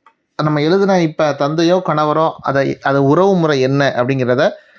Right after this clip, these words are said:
தந்தை அல்லது கணவர் அப்படின்னு சொல்லிட்டு எழுதிடணும். நான் இங்க தந்தை அப்படின்னு எழுதியிருக்கிறேன். இது வந்து ஒரு மாடலுக்காக. அடுத்து, அஹ், மாவட்டம் நமக்கு வந்து ராமநாதபுரம்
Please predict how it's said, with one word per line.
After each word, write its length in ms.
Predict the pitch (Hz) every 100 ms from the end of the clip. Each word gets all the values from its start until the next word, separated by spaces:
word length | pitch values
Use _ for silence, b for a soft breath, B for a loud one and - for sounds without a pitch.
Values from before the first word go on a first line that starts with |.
| B B
தந்தை 440 | 147 160 170 180
அல்லது 320 | 160 147 147
கணவர் 400 | 143 135 135 131
அப்படின்னு 320 | 123 120 127 123
சொல்லிட்டு 360 | 117 113 139
எழுதிடணும். 440 | 120 120 113 139 143
நான் 180 | 143
இங்க 160 | 139 127
தந்தை 460 | 117 131 143 147 123
அப்படின்னு 180 | 127
எழுதியிருக்கிறேன். 480 | 123 120 120 117 143
இது 100 | 147
வந்து 180 | 143 160
ஒரு 120 | 147
மாடலுக்காக. 720 | 127 131 143 127 117 113 107 - _
அடுத்து, 580 | 139 175 180 226 277 - _ _ _ -
அஹ், 220 | 131 135
மாவட்டம் 720 | 131 143 175 185 185 175 170 _ _ _ -
நமக்கு 400 | 139 143 135 143
வந்து 220 | 143 139
ராமநாதபுரம் 800 | 135 143 139 131 123 127 131